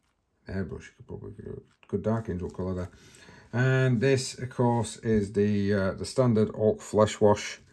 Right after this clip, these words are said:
from Games Workshop. Uh, I kinda, I think I prefer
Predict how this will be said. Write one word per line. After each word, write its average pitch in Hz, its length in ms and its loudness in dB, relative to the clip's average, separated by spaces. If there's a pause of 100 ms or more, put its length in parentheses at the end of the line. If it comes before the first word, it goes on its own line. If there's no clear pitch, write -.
(520)
from 110 800 4
Games 107 400 6
Workshop. 123 520 6 (1200)
Uh, 101 460 0 (1500)
I 120 280 -4
kinda, 170 340 8
I 120 60 -2
think 196 240 6
I - 20 4
prefer 131 640 8